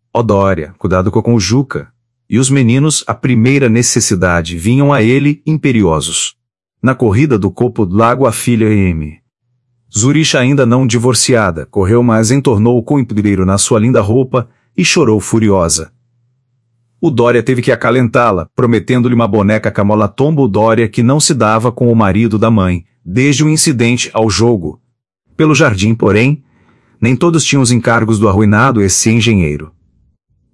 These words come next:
O movimento pelas aleias era difícil e lento. Em cada barraca organizara-se um ranchinhos,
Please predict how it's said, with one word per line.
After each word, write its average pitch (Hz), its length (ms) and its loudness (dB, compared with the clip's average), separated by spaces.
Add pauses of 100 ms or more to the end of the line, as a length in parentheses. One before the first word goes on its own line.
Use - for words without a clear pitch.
(160)
O 127 60 0
movimento 151 520 2
pelas 123 260 2
aleias 117 400 2
era 123 160 2
difícil 143 520 -2
e 117 40 0
lento. 85 420 -6 (1160)
Em 131 80 0
cada 143 220 0
barraca 127 500 0
organizara-se 107 640 2
um 120 60 4
ranchinhos, 123 720 0